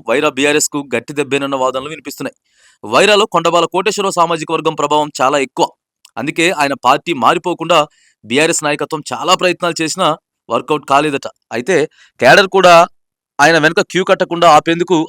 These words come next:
ఆపసోపాలు పడుతున్నారు గులాబీ నాయకులు. కానీ ఇవాళ కాకుంటే రేపైనా ఎక్కువ మంది అటువైపు వెళ్లడం ఖాయమన్న మాటలు వినిపిస్తున్నాయి. నియోజకవర్గంలో ఇక్కడ బీఆర్ఎస్కు సరైన నాయకత్వం లేదన్న ఉద్దేశంతోనే అంతా పక్కచూపులు చూస్తున్నారన్న అభిప్రాయం బలపడుతోంది.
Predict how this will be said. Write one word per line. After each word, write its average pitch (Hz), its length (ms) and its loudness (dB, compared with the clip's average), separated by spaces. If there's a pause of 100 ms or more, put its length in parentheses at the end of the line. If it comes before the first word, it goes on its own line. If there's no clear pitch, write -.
ఆపసోపాలు 160 560 2
పడుతున్నారు 151 520 -2
గులాబీ 147 340 0
నాయకులు. 139 320 0 (460)
కానీ 135 260 2
ఇవాళ 160 280 2
కాకుంటే 196 420 2
రేపైనా 196 440 2 (140)
ఎక్కువ 170 280 -2
మంది 175 260 -2
అటువైపు 151 360 -6
వెళ్లడం 151 260 -4
ఖాయమన్న 151 420 0
మాటలు 139 300 0
వినిపిస్తున్నాయి. 143 480 -10 (560)
నియోజకవర్గంలో 185 760 0 (1000)
ఇక్కడ 170 200 0
బీఆర్ఎస్కు 196 460 2
సరైన 190 280 0
నాయకత్వం 180 420 -2
లేదన్న 170 280 0 (120)
ఉద్దేశంతోనే 170 600 -2 (500)
అంతా 165 280 0
పక్కచూపులు 185 580 -4
చూస్తున్నారన్న 165 480 -4
అభిప్రాయం 151 500 -2
బలపడుతోంది. 143 540 -2